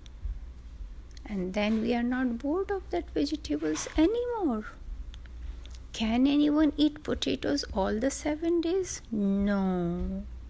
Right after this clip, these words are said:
Can anyone eat peas all the seven days? No.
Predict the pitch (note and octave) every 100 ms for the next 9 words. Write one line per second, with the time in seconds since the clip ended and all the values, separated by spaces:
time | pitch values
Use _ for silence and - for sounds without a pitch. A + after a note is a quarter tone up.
0 | - - - - - - C#4+ C#4+ D4 C#4+
1 | C#4+ D4 C#4 C#4 - - - B3+ C4 -
2 | - G3+ G3+ G#3 A3 B3+ - C4+ C4+ C#4
3 | C4 C4 B3+ A#3+ A3+ A3+ A3 A3 G#3+ G3+
4 | F#3+ F#3 F#3